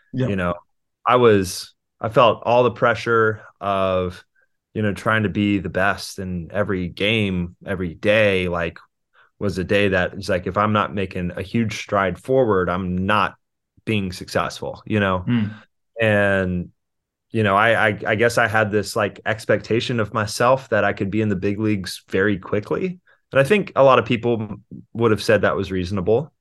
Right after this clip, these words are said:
Speaker 2: Um, but, you know,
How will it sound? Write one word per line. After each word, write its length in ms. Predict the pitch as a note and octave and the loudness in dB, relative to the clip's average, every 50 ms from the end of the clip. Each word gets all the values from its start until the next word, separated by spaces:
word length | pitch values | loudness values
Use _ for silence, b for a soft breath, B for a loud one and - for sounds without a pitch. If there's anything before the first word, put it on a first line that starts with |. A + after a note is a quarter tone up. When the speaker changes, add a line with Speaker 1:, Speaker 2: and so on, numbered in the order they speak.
| _ | _
Speaker 2:
Um, 480 | - G#2 G2+ F#2+ F2+ F2 F2 F2 F2 F2+ b b b b b b b b _ | -4 -2 -2 -2 -2 -4 -4 -6 -8 -12 b b b b b b b b _
but, 400 | - A2 G#2 G2+ F#2+ F2+ F2+ - _ _ _ _ _ _ _ _ | 2 4 4 4 4 2 0 -4 _ _ _ _ _ _ _ _
you 140 | - A#2 A2 | -4 -2 -2
know, 380 | G2+ F#2+ F#2 F#2 F#2 F2+ - | 0 0 0 0 -2 -4 -6